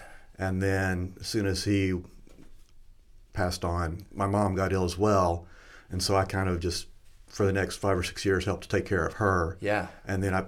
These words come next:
Speaker 1: the whole time, the, the fact that I was able to work here at the church was a blessing, that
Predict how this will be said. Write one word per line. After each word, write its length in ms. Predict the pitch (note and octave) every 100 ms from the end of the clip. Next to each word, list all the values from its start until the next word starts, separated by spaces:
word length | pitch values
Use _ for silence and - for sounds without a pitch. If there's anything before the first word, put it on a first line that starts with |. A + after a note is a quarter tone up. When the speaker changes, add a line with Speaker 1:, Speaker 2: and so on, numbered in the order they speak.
| -
Speaker 1:
the 80 |
whole 140 | A#2 A2
time, 260 | B2+ A2+ G#2
the, 180 | G2 - -
the 60 |
fact 260 | G2+ A#2+ A2+
that 100 | G2+
I 40 |
was 120 | G2 G#2
able 160 | G2+
to 60 | G2+
work 220 | F#2+ G#2
here 100 | A#2
at 80 | F#2
the 80 | F#2
church 400 | - A2 G2+ -
was 120 | F2+
a 40 |
blessing, 540 | F2 G2+ G2 G#2+ F#2 F#2
that 320 | F#2+ F2+ -